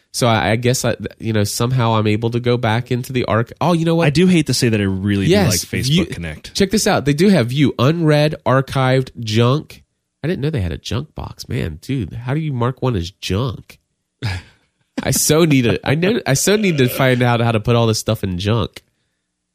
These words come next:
Speaker 1: But, uh, but yeah, no, Facebook messages, it is, it is, it is more like email, and I actually like it a lot better than what we had before.
Speaker 2: Yeah.
Speaker 1: So those, those are my first reactions to Facebook messages.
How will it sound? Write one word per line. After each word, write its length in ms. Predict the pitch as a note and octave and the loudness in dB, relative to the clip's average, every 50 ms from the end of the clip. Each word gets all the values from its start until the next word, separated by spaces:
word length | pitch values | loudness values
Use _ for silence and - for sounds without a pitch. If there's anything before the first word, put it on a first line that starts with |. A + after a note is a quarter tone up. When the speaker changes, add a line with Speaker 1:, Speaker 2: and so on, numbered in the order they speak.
| _ _ _ | _ _ _
Speaker 1:
But, 160 | B2+ A#2+ A#2+ | 2 2 4
uh, 260 | B2 A#2 A2+ A2 G2+ - | 4 4 4 2 2 2
but 100 | D#3 F#3 | 0 2
yeah, 160 | G3 G#3 F#3 | 2 2 2
no, 200 | E3+ F#3+ G3+ F#3+ | 2 2 2 0
Facebook 420 | D#3+ - F#3+ G3 A3+ - - G3 F3 | 2 2 2 2 2 2 0 0 2
messages, 560 | F3+ F3 F3 - F3+ E3+ F3+ F3+ F3 - - _ _ _ _ _ | 2 2 2 2 0 0 2 0 0 -2 -8 _ _ _ _ _
it 160 | - D#3 D3+ | 2 4 4
is, 340 | D3+ D3+ D3+ D3 C3+ B2+ B2 - | 6 6 6 4 4 2 0 0
it 120 | B2 C3 | 0 2
is, 260 | B2+ B2 A2+ A2+ - - _ _ | 2 2 2 -2 -6 -10 _ _
it 100 | - B2+ | 0 2
is 140 | C3 A#2+ A#2 | 2 2 2
more 320 | A2+ A#2+ C3 C#3+ D3+ D#3+ | 2 2 2 2 2 2
like 380 | D#3+ C#3+ C3 C3 C#3+ C#3 - - | 2 0 0 0 0 -2 -2 -4
email, 640 | - C#3 C#3 C3+ C3+ C3 C3 C3 C3 C#3+ D3+ - _ - | 0 0 2 2 2 2 2 2 0 -2 -4 -8 _ -2
and 340 | A2+ A2+ A2+ G#2+ G#2+ G#2 | 0 2 2 2 2 0
I 80 | G2 G#2+ | 0 0
actually 400 | A2 A#2 - - B2 A2+ G#2+ G#2 | 0 0 -2 -2 -2 0 0 0
like 280 | G2+ G#2 G2+ G#2 G2 - | 2 0 0 0 0 -2
it 60 | G2+ | -4
a 60 | F#2+ | -4
lot 280 | F#2+ G2 G2 F#2 - - | -2 -2 -2 -2 -2 0
better 240 | G2+ G2 G2 F#2+ | 0 2 2 2
than 360 | F#2 G2 F#2+ F2+ F2 F2+ F#2 - - | 2 2 0 -2 -2 -4 -8 -10 -12
what 280 | _ G#2 G2+ G#2 F#2 - | _ -4 -2 -2 0 0
we 100 | G2 F2+ | 0 0
had 200 | F2 D#2+ D#2+ E2 | 0 0 0 -2
before. 460 | D#2 D#2 - - B1+ A1+ - - - _ _ _ - | -4 -6 -4 -6 -6 -6 -8 -10 -14 _ _ _ -8
Speaker 2:
Yeah. 280 | G2+ G2 F2+ F2 D#2+ - _ _ _ | -6 -4 -4 -4 -6 -10 _ _ _
Speaker 1:
So 340 | - - G#2 G2 F#2+ F#2+ G2 | -4 -2 0 2 2 0 0
those, 320 | G#2+ A#2+ C#3 D3 C#3 - | 0 2 2 2 0 0
those 220 | - C3+ D3 D#3 | 0 2 2 4
are 60 | D3+ C#3+ | 2 2
my 160 | C3+ B2+ C#3 | 2 2 0
first 280 | - - B2 A#2+ - | 2 0 -2 -2 0
reactions 460 | A2+ G#2 G2+ G2 - - G#2+ G2+ G2 - | 0 2 2 2 0 -2 -6 -6 -6 -6
to 80 | - | -8
Facebook 500 | F#2+ - - G#2 G2+ - - F#2+ F#2+ - - _ _ _ _ _ _ _ | -8 -2 -2 -2 -2 0 -2 -4 -4 -4 -6 _ _ _ _ _ _ _
messages. 760 | F2 F2+ F2+ E2+ D#2+ - - - - - G1+ - - - - | -4 -2 0 0 -2 -4 -8 -8 -10 -10 -10 -10 -12 -12 -14